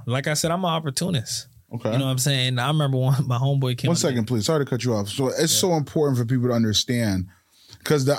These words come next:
Speaker 2: opportunist brand is such a negative, like, when people
Speaker 1: Connotation,
Speaker 2: think of
Speaker 1: right?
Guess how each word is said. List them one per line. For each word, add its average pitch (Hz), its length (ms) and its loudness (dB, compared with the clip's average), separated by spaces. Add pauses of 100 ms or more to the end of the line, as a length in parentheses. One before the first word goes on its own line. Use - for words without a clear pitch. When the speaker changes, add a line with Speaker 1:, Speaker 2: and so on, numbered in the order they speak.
Speaker 2:
opportunist 143 1080 2
brand 160 640 2 (140)
is 117 160 0
such - 300 0
a 123 60 0
negative, 143 1000 0 (840)
like, 117 260 2
when 110 160 2
people 135 200 2
Speaker 1:
Connotation, 151 240 2
Speaker 2:
think 131 200 -2
of 120 80 -2
Speaker 1:
right? 160 60 2